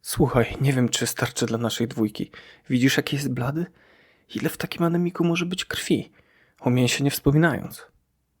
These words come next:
Obserwowany sprzedawca waty cukrowej jakby usłyszał, bo zaczął się rozglądać za swojego ruchomego stoiska. A biel jego skóry jeszcze bardziej zdawała się zlewać z kolorem ściany budynku za nim.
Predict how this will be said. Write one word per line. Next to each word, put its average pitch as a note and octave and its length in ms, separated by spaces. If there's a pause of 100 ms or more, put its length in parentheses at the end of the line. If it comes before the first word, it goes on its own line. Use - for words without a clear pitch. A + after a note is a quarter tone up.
(240)
Obserwowany A#2 720
sprzedawca - 540
waty A#2+ 240
cukrowej A2+ 560 (520)
jakby E3+ 280
usłyszał, E3 760
bo A#2+ 140
zaczął C3+ 260
się - 160
rozglądać A#2+ 600
za - 140
swojego A2 420
ruchomego - 420
stoiska. - 600 (680)
A - 120
biel C3+ 220
jego E3+ 180
skóry - 420
jeszcze - 280
bardziej A#2 340
zdawała F#2+ 320
się - 160
zlewać - 380
z - 60
kolorem G#2+ 380
ściany B2+ 400
budynku A#2 480
za - 180
nim. - 200